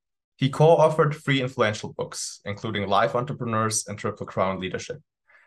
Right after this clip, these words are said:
His writing has appeared in or been reviewed by Fast Company, Business Week, The New York Times, Entrepreneur, The Inc magazine, Harvard Business Blogs, and more. I met Greg when he was my teacher and also the vice director of the Entrepreneurship and Innovation Management Program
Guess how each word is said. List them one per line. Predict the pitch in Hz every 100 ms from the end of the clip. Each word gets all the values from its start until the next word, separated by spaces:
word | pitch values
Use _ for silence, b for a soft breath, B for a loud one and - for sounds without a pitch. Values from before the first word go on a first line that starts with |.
| b -
His | 117 -
writing | 110 127 156 165
has | 131 123
appeared | 123 139 143
in | 147 147
or | 127 104
been | 107
reviewed | 101 107 110 -
by | 101 98 95 -
Fast | 104 117
Company, | - 120 120 120 117 120
Business | 120 113 135 120
Week, | 127 123 120 _ _ _
The | 101
New | 120
York | 123
Times, | 123 117 117 135 - - _ -
Entrepreneur, | 110 117 - 110 104 107 107 - _ _ -
The | 117
Inc | 135 147 117
magazine, | 110 120 - 117 113 -
Harvard | - 110 117 -
Business | 107 - 101
Blogs, | - 95 95 - - -
and | 101 -
more. | 85 85 - - _ _ _ _ _ _ _ b b _ -
I | 123
met | 156 156
Greg | 123 120 127 123
when | 117
he | 117
was | 113
my | 110
teacher | - 117 - 117 113 101 -
and | 104
also | 113 98
the |
vice | 95 101 107 -
director | 104 101 - 101
of | 101 -
the | 101
Entrepreneurship | 104 - 98 98 104 - -
and | 95
Innovation | 98 95 95 - 98
Management | 95 92 101 92
Program | - 98 98 98 98